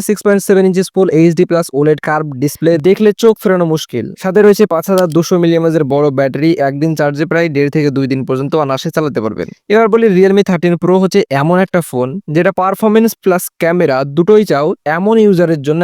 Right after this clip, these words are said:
একদম পারফেক্ট। আমাদের লিস্টের নাম্বার ওয়ান ফোন সিএমএফ Phone টু প্রো, স্টাইলিশ প্লাস পাওয়ার প্লাস ক্যামেরা তিনটাই একসাথে পাবেন। এ দামের মধ্যে এত প্রিমিয়াম ফিনিশ আর পারফরম্যান্স একসাথে পাওয়া যায় না সত্যি। প্রসেসর Dimensity সেভেন থ্রি জিরো জিরো প্রো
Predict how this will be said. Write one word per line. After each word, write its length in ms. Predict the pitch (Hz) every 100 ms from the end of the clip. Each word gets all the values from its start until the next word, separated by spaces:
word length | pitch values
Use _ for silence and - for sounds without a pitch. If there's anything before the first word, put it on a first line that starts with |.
| 170
একদম 160 | 165 185
পারফেক্ট। 320 | 165 - 113 - 170
আমাদের 200 | 208 226
লিস্টের 240 | 226 240 190
নাম্বার 180 | 175 185 151
ওয়ান 160 | 165 175
ফোন 160 | - 160 - -
সিএমএফ 400 | 196 190 196 202 -
Phone 180 | 151 151
টু 60 | 160 160
প্রো, 120 | 131 - - 165
স্টাইলিশ 400 | - 226 226 233 -
প্লাস 180 | 190 180 -
পাওয়ার 260 | 175 190 202
প্লাস 200 | 185 175 -
ক্যামেরা 320 | 170 139 120 - - -
তিনটাই 320 | 196 202 220 180
একসাথে 240 | - 170 147
পাবেন। 200 | 113 98 - _ - 185
এ 20 | 220
দামের 200 | 240 240
মধ্যে 160 | 233 240 160
এত 100 | 170 214
প্রিমিয়াম 340 | 202 185 185 175
ফিনিশ 240 | 151 156 175
আর 60 | 165 147
পারফরম্যান্স 460 | 143 - 139 147 170 - 170
একসাথে 300 | - 185 190
পাওয়া 160 | 151 151 135
যায় 120 | 131
না 60 | 127
সত্যি। 260 | 123 - - - -
প্রসেসর 440 | 190 196 226 220 214 185
Dimensity 500 | 156 170 190 - 190 190 175
সেভেন 200 | 175 180
থ্রি 120 | 185 175 151
জিরো 140 | 160 151
জিরো 140 | 165 170 -
প্রো 120 | 160